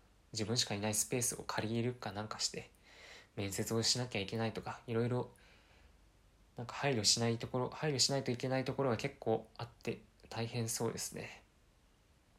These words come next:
っていうことで、まあ、来年以降のその就活生の方で、もし今後まだまだその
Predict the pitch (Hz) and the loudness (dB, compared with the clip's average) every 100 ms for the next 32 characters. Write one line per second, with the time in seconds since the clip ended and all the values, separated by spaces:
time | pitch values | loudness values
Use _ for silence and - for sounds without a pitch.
0 | - - - - - - - - - - | -20 -20 -20 -20 -20 -20 -20 -20 -20 -20
1 | - - - - 139 143 113 107 104 90 | -20 -20 -6 0 2 2 4 6 6 2
2 | - 110 98 92 - - 113 131 135 127 | -6 -4 -2 -2 -4 0 2 2 0 -2
3 | - - 110 - - - - - - - | -4 0 0 0 -10 -20 -20 -20 -20 -6
4 | 107 107 - - - - _ - - - | 0 0 -2 -16 -18 -18 _ -20 -20 -20
5 | - - 107 95 - 110 117 - - - | -20 -8 -4 0 0 0 -2 -2 -4 -4
6 | 113 - 147 - - - - - - - | -8 -8 -8 -10 -20 -20 -20 -20 -20 -4
7 | 135 113 104 - - - 127 156 117 104 | 0 0 -2 -16 -20 -4 2 4 4 0
8 | - - - 113 107 107 120 117 101 104 | -4 -4 0 0 2 2 2 0 2 2
9 | 98 92 - - 98 92 95 | 0 -2 -8 -8 -6 -6 -8